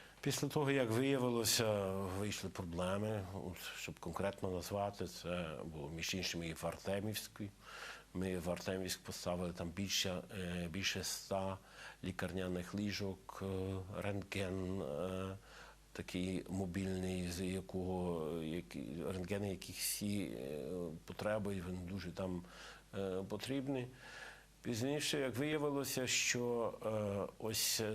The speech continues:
та допомога волонтерам десь розчинилася, і п-, почали посилатися запитання, е, до міністерства про допомогу. Ось, мовляв, там ніхто нічого, е, там не поставляв. Е,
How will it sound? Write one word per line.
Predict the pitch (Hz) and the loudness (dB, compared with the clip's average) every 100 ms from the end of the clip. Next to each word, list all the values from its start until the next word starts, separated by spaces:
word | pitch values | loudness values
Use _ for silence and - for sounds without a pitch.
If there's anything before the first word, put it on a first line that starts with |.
| 101 | -2
та | - 110 107 | 2 4 4
допомога | 98 98 113 113 113 | 2 0 2 4 4
волонтерам | 110 110 107 117 110 104 | 2 2 2 2 2 2
десь | 107 - | 0 0
розчинилася, | 104 95 - - 110 120 135 143 131 - 123 | 0 2 4 4 4 2 2 0 0 0 0
і | 113 | 0
п-, | 110 104 | -4 -6
почали | 110 104 110 110 104 - | -4 0 0 0 -2 -4
посилатися | 98 107 107 113 107 101 | -6 0 0 0 -4 -2
запитання, | 98 101 - - 104 117 113 107 - - - - - - | 0 -2 -4 -2 0 0 0 -2 -8 -12 -10 -8 -10 -10
е, | 104 98 | -4 -2
до | 98 | 0
міністерства | 101 98 - 107 120 - 110 | 0 0 2 2 2 0 -2
про | 101 107 | 0 -2
допомогу. | 98 90 107 98 110 135 123 127 110 95 | 0 0 0 2 2 2 2 0 0 0
Ось, | 101 - 95 | 0 0 0
мовляв, | 98 95 101 110 | -2 0 0 -2
там | 107 98 | -2 -2
ніхто | 92 - 104 | -4 -4 -2
нічого, | 101 87 - 92 92 - | -2 -2 -2 -2 -4 -6
е, | 92 90 82 85 | -2 0 0 -2
там | 73 82 | -2 -2
не | 82 | -2
поставляв. | 92 - 104 117 165 214 - - - - - - - - - - | -4 -4 -2 0 0 -2 -10 -16 -14 -14 -14 -14 -18 -18 -20 -16
Е, | - 104 110 | -10 -6 -6